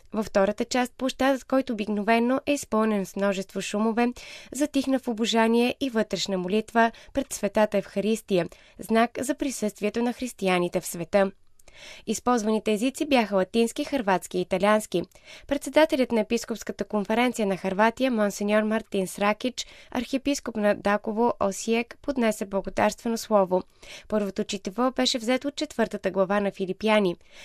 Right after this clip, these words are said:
Прогласяването на радостта в Господа, а псалмът беше тридесет и четвърти.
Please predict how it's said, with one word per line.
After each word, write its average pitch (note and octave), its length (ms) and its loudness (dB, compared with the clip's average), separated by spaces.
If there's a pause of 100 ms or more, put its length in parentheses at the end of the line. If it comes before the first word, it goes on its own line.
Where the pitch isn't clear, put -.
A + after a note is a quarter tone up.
(160)
Прогласяването A#3+ 720 0
на G3+ 160 2
радостта G3 420 -2
в G3+ 100 -4
Господа, G#3 500 0 (360)
а A#3+ 80 0
псалмът A3 540 0
беше F3 240 -2
тридесет F#3 380 -4
и F3+ 40 -6
четвърти. F#3+ 600 0